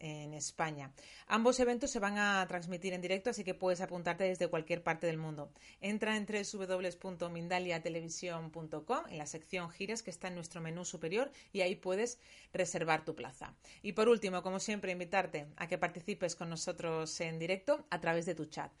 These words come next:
Puedes poner la palabra pregunta en mayúscula, luego el país desde donde nos estás acompañando y luego ya puedes formular la pregunta en cuestión que le vamos a trasladar a nuestra invitada.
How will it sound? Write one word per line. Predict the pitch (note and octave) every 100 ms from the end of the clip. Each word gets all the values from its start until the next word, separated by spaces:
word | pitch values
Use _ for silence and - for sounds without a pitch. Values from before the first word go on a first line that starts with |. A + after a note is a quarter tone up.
| - - -
Puedes | G#3+ A3 A3
poner | F#3+ F3
la | E3
palabra | F3 E3+ E3 D3+ -
pregunta | E3+ G3+ A3+ C4+ C#4
en | F#3+
mayúscula, | F3 D#3+ D#3+ - D#3+ C#3 C3 -
luego | F3+ F3+
el | G3+
país | - E3 B3+ F4+ -
desde | F3+ F3
donde | G3 F3
nos | E3 E3
estás | E3 - E3+ D#3+ -
acompañando | F3 F3+ F3 E3+ E3+ G3+ C4
y | A3
luego | G#3+ A3+
ya | G#3+
puedes | G#3+ G#3+ G#3+
formular | G#3 F#3+ F#3+
la | F#3+ F3+
pregunta | F#3 F#3+ F#3
en |
cuestión | F3+ F3 G3+ A3 - - -
que | G#3+
le | G#3
vamos | F#3+ F#3+ G#3+ -
a | F#3+
trasladar | G#3+ G3 E3+ E3 D#3+ - -
a | E3
nuestra | E3 - D#3
invitada. | C#3+ C#3 B2 B2+